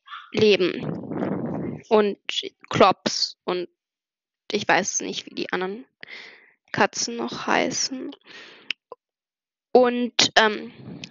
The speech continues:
also, es ist halt so, dass die Streuner da,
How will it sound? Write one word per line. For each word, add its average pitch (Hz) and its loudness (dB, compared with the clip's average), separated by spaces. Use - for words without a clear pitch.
also, 226 6
es - -20
ist - -20
halt 208 -18
so, 226 -6
dass 214 -6
die 214 -18
Streuner 214 -6
da, 226 -2